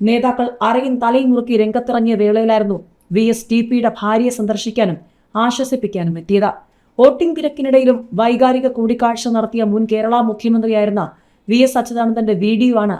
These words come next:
അന്ന് സമൂഹ മാധ്യമങ്ങൾ ചർച്ചയാക്കിയത്. ഉപതെരഞ്ഞെടുപ്പിനിടയിലും പഴയ പാർട്ടി സഖാവിനെയും കുടുംബത്തെയും വി എസ് മറന്നില്ലെന്ന് ഒരു വിഭാഗം ഓർമ്മിപ്പിച്ചു. വി എസ് പാർട്ടിയെ വിഷമവൃത്തത്തിലാക്കിയത് ശരിയായില്ലെന്ന്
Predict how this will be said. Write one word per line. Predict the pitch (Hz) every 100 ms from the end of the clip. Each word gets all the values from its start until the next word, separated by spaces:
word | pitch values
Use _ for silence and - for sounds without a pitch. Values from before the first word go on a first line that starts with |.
| -
അന്ന് | 202
സമൂഹ | 208 214 233 240
മാധ്യമങ്ങൾ | 233 214 208 208 196
ചർച്ചയാക്കിയത്. | 175 180 - 202 165 196 196 - _ _ _ -
ഉപതെരഞ്ഞെടുപ്പിനിടയിലും | 220 254 254 240 240 240 247 240 220 220 - _ -
പഴയ | 240 247
പാർട്ടി | 240 226 262
സഖാവിനെയും | 254 226 226 240 240 233
കുടുംബത്തെയും | 226 208 220 226 190
വി | 214
എസ് | 233 214
മറന്നില്ലെന്ന് | 208 214 240 247 233 208 -
ഒരു | 202
വിഭാഗം | 226 180 196 185 - -
ഓർമ്മിപ്പിച്ചു. | 196 214 - 165 196 202 _ -
വി | 208
എസ് | 277 339 -
പാർട്ടിയെ | 254 254 262
വിഷമവൃത്തത്തിലാക്കിയത് | 240 220 - 277 277 233 247 247 226 220 247 220
ശരിയായില്ലെന്ന് | 220 208 233 247 233 220